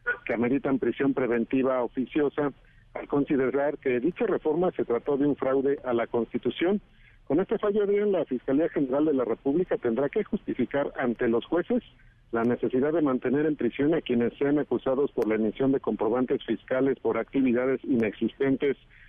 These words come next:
conocido como factureo, así como por contrabando y fraude fiscal por montos superiores a ocho punto siete millones de pesos.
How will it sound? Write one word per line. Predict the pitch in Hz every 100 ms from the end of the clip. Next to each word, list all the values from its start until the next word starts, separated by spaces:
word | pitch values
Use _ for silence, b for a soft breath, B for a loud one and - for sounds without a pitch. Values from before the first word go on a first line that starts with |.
| B -
conocido | 110 110 - 139 139 135
como | 123 110 110 101
factureo, | 113 - 123 135 151 143 - _ b -
así | 113 - 170
como | 202 165 143 131
por | 135 131
contrabando | - 190 170 135 131 151 156
y | 131
fraude | 143 143 131
fiscal | 113 - 139 143
por | 131 110
montos | 131 139 151 -
superiores | 131 - 110 127 127 123 -
a | 123 -
ocho | 151 147 135
punto | - 131 123 120
siete | - 123 131 -
millones | 113 101 117 117 101
de | 107
pesos. | 110 110 95